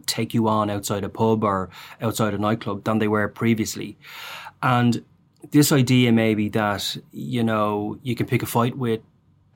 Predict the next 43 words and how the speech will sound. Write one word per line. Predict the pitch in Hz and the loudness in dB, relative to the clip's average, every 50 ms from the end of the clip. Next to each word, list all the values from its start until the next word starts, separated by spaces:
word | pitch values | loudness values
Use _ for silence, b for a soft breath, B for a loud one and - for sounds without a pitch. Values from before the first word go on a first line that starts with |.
| _ _ | _ _
the | - | -4
guy | 120 - 120 120 117 | -2 0 2 2 2
down | 117 113 117 113 113 | 2 2 2 2 2
the | 110 110 | 2 2
road | 113 113 117 117 117 120 113 120 | 4 4 4 4 4 4 2 0
or | - - 120 110 | -2 -2 -2 0
your | 107 104 101 | 0 0 0
friend | 92 - 120 113 113 117 113 110 104 | 0 0 0 2 2 2 2 0 -2
or | 107 - 127 113 110 | -2 -4 -4 -2 0
whatever, | 110 110 107 110 107 104 101 | 0 0 0 0 -2 -2 -4
but | 98 107 - | -6 -6 -6
you | 113 | -6
can't | - - 113 104 | -2 -2 -2 0
put | - - - | 0 -2 -2
your | 104 92 | -2 -2
hand | 104 104 98 98 | -2 -2 -2 -2
on | 98 92 | -4 -6
a | 90 | -4
guard. | - 107 104 104 101 101 95 - B B B B B B B B B B B - | -2 0 0 2 0 -2 -4 -8 B B B B B B B B B B B 0
I | 143 156 | 2 4
think | 202 190 156 | 4 4 4
that | 156 - | 4 2
was | - 135 | 0 0
quite | - 143 127 117 - | 0 0 0 0 2
prevalent | - 123 117 110 113 113 110 | 0 0 2 2 2 0 0
maybe | 131 120 113 104 107 101 | 0 0 0 0 -2 -6
f-, | 101 - - - - - - | -8 -10 -14 -14 -16 -18 -18
ten, | _ - - 127 127 127 117 | _ -4 0 2 4 4 2
fifteen, | - - 120 110 - 120 110 101 | 2 0 -2 0 0 0 0 0
twenty | - - 117 98 98 | 0 -2 -2 -2 -2
years | 104 107 117 127 123 135 | -2 0 0 2 0 2
ago. | 127 131 127 127 123 B B B B B B B _ | 2 2 2 2 0 B B B B B B B _
I | - 123 | -4 -4
don't | 117 - - 147 156 170 - | -2 0 2 4 4 4 4
think | - 147 139 123 - | 4 2 0 2 0
that | 127 117 - | -2 -2 -2
respect | 127 - - - 117 107 - - | -4 -6 -4 -2 -4 -4 -2 -4
is | 110 101 92 | -6 -4 -2
there | 120 113 113 120 117 | 0 2 2 2 2
now. | 110 98 92 92 90 82 B B B B B B B - | 2 0 -2 -4 -8 -10 B B B B B B B -2
And | 113 110 | 0 0
I | 113 110 | 0 0
think | - 139 131 113 - - | 2 2 0 0 -2 -10